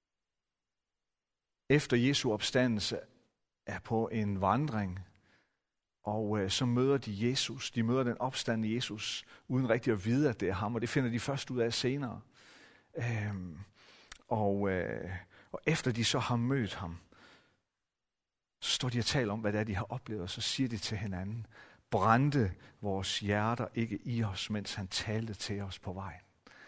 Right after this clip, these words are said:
Brændte det ikke i os? Brændte det ikke i vores hjerter, mens han talte til os på vejen? Og det tror jeg,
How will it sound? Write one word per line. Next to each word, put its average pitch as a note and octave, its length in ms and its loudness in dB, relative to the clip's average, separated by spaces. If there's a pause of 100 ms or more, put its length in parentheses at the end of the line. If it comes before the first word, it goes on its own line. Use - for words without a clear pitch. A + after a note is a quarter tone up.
(1000)
Brændte C3+ 500 4
det A#2 180 6
ikke C#3 320 2
i C3+ 180 2
os? A2+ 420 -2 (1000)
Brændte D3 320 4
det D3 60 6
ikke D#3 120 6
i - 20 6
vores A#2 280 2
hjerter, A#2+ 360 2
mens A2+ 220 -2
han G#2 120 -4
talte A2 300 -2
til - 140 -4
os G#2+ 120 -4
på - 120 -8
vejen? G2+ 240 -4
Og G2 120 -6
det C#3+ 200 2
tror B2+ 340 0
jeg, A#2 420 2